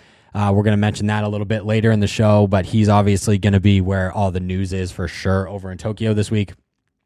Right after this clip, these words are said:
Mexico is Abe Ancer and Carlos Ortiz, which is, like, a sneaky good group.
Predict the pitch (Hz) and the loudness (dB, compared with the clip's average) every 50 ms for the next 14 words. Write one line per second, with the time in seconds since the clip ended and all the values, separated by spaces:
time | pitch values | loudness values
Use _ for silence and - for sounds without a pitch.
0 | _ _ _ _ - - - - - - - - 113 131 127 - - 127 139 135 | _ _ _ _ -20 -20 -20 -20 -20 -20 -14 -6 -4 -2 -2 -2 -2 -2 0 0
1 | 127 117 - - 120 117 110 113 113 117 110 - 117 107 98 - - 117 110 110 | 0 0 0 -2 -2 -2 -2 -2 -2 -2 -2 -2 -2 -4 -2 -2 -2 -2 0 -2
2 | 104 - 120 104 92 - - 117 123 127 110 107 110 - - 104 107 107 - - | -2 -4 -6 -8 -6 -4 -2 -2 -2 -2 -2 -4 -6 -6 -6 -6 -6 -8 -8 -10
3 | 98 - - - - 113 113 107 - 113 107 101 113 110 101 95 - 117 110 110 | -12 -14 -12 -10 -8 -6 -6 -6 -6 -6 -4 -2 -2 -4 -4 -4 -4 -2 -2 -2
4 | 104 - - | -2 -6 -10